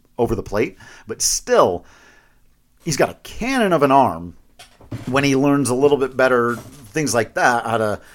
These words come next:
how to run into that a little bit better, catch it on the other side of his body. There, there were a couple of things he could have done a little bit better, and he probably throws the runner out by a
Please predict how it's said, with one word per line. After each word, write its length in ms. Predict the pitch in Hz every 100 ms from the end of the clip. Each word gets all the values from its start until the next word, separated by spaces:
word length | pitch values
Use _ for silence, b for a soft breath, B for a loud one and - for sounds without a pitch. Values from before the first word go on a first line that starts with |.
| B B B
how 80 | 107
to 100 | 104
run 440 | 117 120 143 127
into 240 | 131 135 123
that 180 | 110 104
a 60 |
little 180 | 104 98
bit 140 | 107
better, 200 | 101 104
catch 300 | 104 - 113
it 60 | 110
on 100 | 110
the 80 | 107
other 120 | 101
side 200 | 110 104
of 60 | 98
his 120 | 95
body. 360 | 104 101 101
There, 200 | 101 110
there 120 | 123 113
were 80 |
a 40 | 110
couple 200 | 175 175
of 60 |
things 180 | 160 131
he 40 | 127
could 120 | 123
have 80 | 113
done 100 | 101
a 80 |
little 280 | 127 214 202
bit 120 | 190
better, 380 | 156 147 139 - B
and 80 | 127
he 60 | 110
probably 300 | 175 170 117
throws 220 | 120 101
the 100 | 104
runner 340 | 110 101 98
out 160 | 107 113
by 160 | 104
a 160 | 92 92